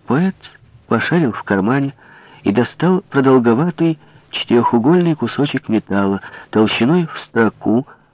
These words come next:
длиной дюймов полтора. Но едва он вытащил его,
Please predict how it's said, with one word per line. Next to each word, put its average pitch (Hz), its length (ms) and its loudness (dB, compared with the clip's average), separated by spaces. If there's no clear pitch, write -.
длиной 127 540 2
дюймов 151 520 0
полтора. 82 580 -4
Но 107 180 4
едва 113 300 2
он 113 100 2
вытащил 110 480 -2
его, 92 300 -2